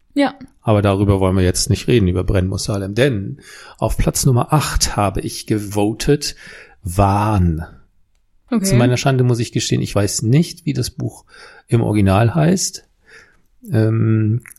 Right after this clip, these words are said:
Speaker 2: und hab's auch mehr zufällig als Hörbuch eigentlich entdeckt.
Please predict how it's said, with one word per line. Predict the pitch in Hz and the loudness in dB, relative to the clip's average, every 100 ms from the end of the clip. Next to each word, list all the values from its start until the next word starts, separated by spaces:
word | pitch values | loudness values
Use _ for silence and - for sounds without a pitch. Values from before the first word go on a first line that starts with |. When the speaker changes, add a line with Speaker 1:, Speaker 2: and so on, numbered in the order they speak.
| _ | _
Speaker 2:
und | - 101 95 95 - - | 2 4 4 2 0 -8
hab's | - - - | -8 -2 0
auch | 107 | 2
mehr | 123 113 | 0 0
zufällig | - 165 104 95 - | -2 0 0 -2 -2
als | 101 - | -2 0
Hörbuch | 143 107 - | 0 0 -2
eigentlich | 90 90 92 | 0 0 0
entdeckt. | 90 87 147 180 - | 0 0 0 -2 -12